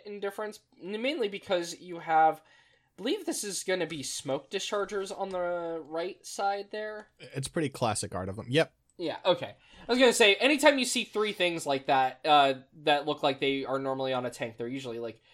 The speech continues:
Speaker 1: either smoke dischargers or multi-launchers of some sort.
Speaker 2: Mm-hmm.
Speaker 1: Um,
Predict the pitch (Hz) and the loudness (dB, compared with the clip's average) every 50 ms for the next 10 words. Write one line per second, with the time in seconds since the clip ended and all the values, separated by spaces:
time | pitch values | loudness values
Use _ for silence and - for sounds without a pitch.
0 | - - _ - 160 143 143 131 123 - - - 185 202 190 190 151 147 - - | -20 -20 _ -2 0 0 2 0 0 -2 -6 0 2 2 2 2 -2 -6 -2 0
1 | 156 143 135 139 135 131 123 127 123 120 120 117 113 - - 113 110 107 104 101 | 0 0 2 0 -2 -2 -2 -4 -6 -4 -6 -6 -8 -8 -8 -8 -8 -8 -8 -10
2 | 110 - 113 104 107 113 101 - - 104 98 104 - - 107 104 107 - - _ | -10 -12 -12 -12 -12 -14 -16 -14 -12 -12 -12 -12 -14 -14 -14 -14 -14 -16 -18 _
3 | _ _ _ _ _ _ _ _ - 147 135 135 107 95 143 143 139 131 123 107 | _ _ _ _ _ _ _ _ -6 -4 -4 -4 0 2 4 4 4 2 -2 -8
4 | 110 | -14